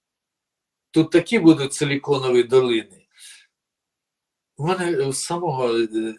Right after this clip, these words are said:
зять айтішник сам вивчив, е, ці програми. Захотілося йому стати айтішником уже в сорок років. І зараз один із найбільш продвинутих айтішників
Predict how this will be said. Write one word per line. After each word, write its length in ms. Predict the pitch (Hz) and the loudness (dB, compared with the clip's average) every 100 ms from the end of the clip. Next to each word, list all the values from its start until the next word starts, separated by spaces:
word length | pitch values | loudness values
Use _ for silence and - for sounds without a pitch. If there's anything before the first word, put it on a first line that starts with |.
| - | -12
зять 600 | 117 120 151 - - - _ _ - | -2 0 0 -4 -18 -20 _ _ -2
айтішник 800 | 143 143 143 117 - 95 92 _ _ _ _ _ _ _ | -2 -2 -8 -8 -10 -16 -20 _ _ _ _ _ _ _
сам 720 | - - - - 165 135 120 - | -14 -10 -8 -2 0 0 -4 -14
вивчив, 580 | 120 156 180 - 123 - _ _ _ _ _ _ _ | 2 4 4 0 -6 -6 _ _ _ _ _ _ _
е, 540 | 113 117 117 113 113 110 - - | -2 0 2 2 -2 -6 -16 -12
ці 160 | - | -10
програми. 640 | 131 131 127 151 170 - 110 _ _ _ _ _ | -4 -2 0 0 -2 -6 -14 _ _ _ _ _
Захотілося 640 | - - 202 202 151 - 120 | -8 -4 0 4 4 2 -6
йому 120 | 120 | -6
стати 260 | 135 127 | -4 -2
айтішником 580 | 123 123 123 - - 104 | -2 -4 -8 -8 -14 -10
уже 140 | 107 127 | -4 -4
в 80 | |
сорок 320 | - 151 123 - | 4 4 4 0
років. 300 | - - _ _ _ - - - - | -8 -10 _ _ _ -20 -20 -14 -6
І 120 | 139 | -2
зараз 440 | 139 170 160 139 | 2 6 6 4
один 320 | 147 143 156 | 0 2 2
із 280 | 143 131 - | 0 -6 -8
найбільш 480 | 123 156 147 143 135 | 0 0 0 -4 -6
продвинутих 720 | - 131 123 127 120 113 107 | -2 -4 0 -2 -2 -8 -6
айтішників 680 | 123 113 120 - 107 - - | -6 -6 -12 -18 -16 -18 -18